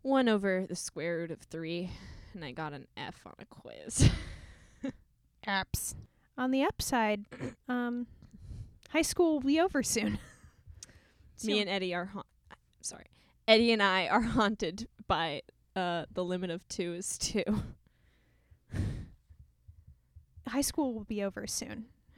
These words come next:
Speaker 2: and you're doing so good.
Speaker 1: <laughs>
Speaker 2: Overall.
Speaker 1: Uh.
Speaker 2: Rory won't tell you this on the podcast, but she's doing great overall.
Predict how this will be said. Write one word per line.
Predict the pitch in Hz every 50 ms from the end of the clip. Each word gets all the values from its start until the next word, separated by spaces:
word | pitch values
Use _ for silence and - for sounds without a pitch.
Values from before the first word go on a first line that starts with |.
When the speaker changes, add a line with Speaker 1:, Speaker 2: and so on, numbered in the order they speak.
| 254 262 - -
Speaker 2:
and | 247 226
you're | 240 240
doing | - 247 240 226 220 226
so | 208 - 269 240 220
good. | - 240 - - 294 403 453 440 330 - - - 339 - - - 277 - - - 269 -
Speaker 1:
<laughs> | _ _ _ _ _ _ _ _ _ _ _ _ _ - 285
Speaker 2:
Overall. | 262 277 233 220 202 185 175 170 185 185 _ _ _ _ _ - - - - -
Speaker 1:
Uh. | 233 214 208 - _ _ - - -
Speaker 2:
Rory | 233 247 302 349 302
won't | 240 262 254 - -
tell | - 233 233
you | 254 240 220
this | 190 190 180 - 208
on | 185
the | 175 175
podcast, | - 208 196 202 196 - - - 185 - - -
but | 214 208 -
she's | 330 339 -
doing | 403 415 427 415 403
great | 359 359 359 370 330 214 - -
overall. | 202 190 180 - 170 156 170 180 170 156 - 180